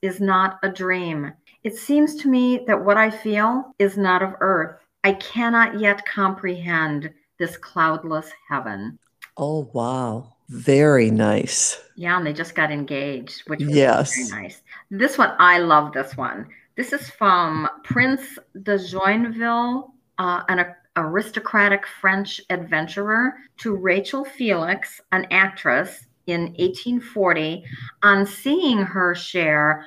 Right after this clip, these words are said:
Speaker 1: for the very first time. This is what he wrote to her. "Where? When? How much?" And her reply, "Your place, tonight, free."
Speaker 2: Love it.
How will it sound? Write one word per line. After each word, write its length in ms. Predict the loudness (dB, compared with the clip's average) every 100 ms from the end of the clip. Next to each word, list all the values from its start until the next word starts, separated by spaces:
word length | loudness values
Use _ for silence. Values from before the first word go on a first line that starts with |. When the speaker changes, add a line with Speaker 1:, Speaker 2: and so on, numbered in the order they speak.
| -20
Speaker 1:
for 200 | 0 2
the 120 | 2
very 480 | 0 2 4 4 2
first 420 | 0 0 0 -4
time. 600 | -4 0 0 -2 -6 -10 _ _ _ _
This 240 | -4 -4
is 160 | -4 -2
what 180 | 2 2
he 200 | 0 -2
wrote 340 | 2 2 0
to 80 | -12
her. 520 | -4 2 2 2 -8 _ _ _
"Where? 720 | -2 2 4 4 4 0 -8 _ _ -12
When? 800 | -2 2 4 4 2 -4 -10 _ _
How 320 | -14 0 2
much?" 760 | 6 6 4 -2 -12 -14 -16 _ _ _ _
And 140 | 0
her 140 | 2 2
reply, 720 | 0 -2 2 4 4 2 -4 -8 _ _
"Your 380 | -6 2 2 2
place, 580 | 2 2 2 -4 -14 -20 _
tonight, 760 | 0 4 6 4 0 -10 -20 -20 _ _ _
free." 500 | -20 -4 -2 -2 -12 _ _
Speaker 2:
Love 360 | 4 6 4 0
it. 340 | -4 -6